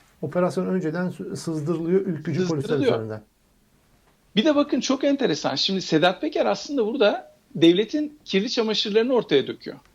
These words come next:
Speaker 2: Yani
Speaker 1: Hı hı.
Speaker 2: Sedat Peker neyin ne olduğunu bilen bir insan. Bu, e, son beş altı yılda Türkiye'de neler yapıldı, nasıl illegal aktiviteler yapıldı ve bu illegal aktiviteleri kendisi yapmadı.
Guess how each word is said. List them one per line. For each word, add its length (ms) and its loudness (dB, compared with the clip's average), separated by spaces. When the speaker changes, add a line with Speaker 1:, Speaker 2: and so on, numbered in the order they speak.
Speaker 2:
Yani 200 6
Speaker 1:
Hı 40 -4
hı. 40 -8
Speaker 2:
Sedat 340 4
Peker 340 -2
neyin 260 0
ne 60 0
olduğunu 340 -4
bilen 300 0
bir 60 -2
insan. 380 -4
Bu, 360 0
e, 320 8
son 360 4
beş 260 6
altı 280 4
yılda 280 2
Türkiye'de 440 0
neler 280 4
yapıldı, 540 0
nasıl 260 -4
illegal 540 4
aktiviteler 640 -4
yapıldı 380 -4
ve 140 2
bu 180 0
illegal 400 6
aktiviteleri 600 -2
kendisi 440 -2
yapmadı. 480 2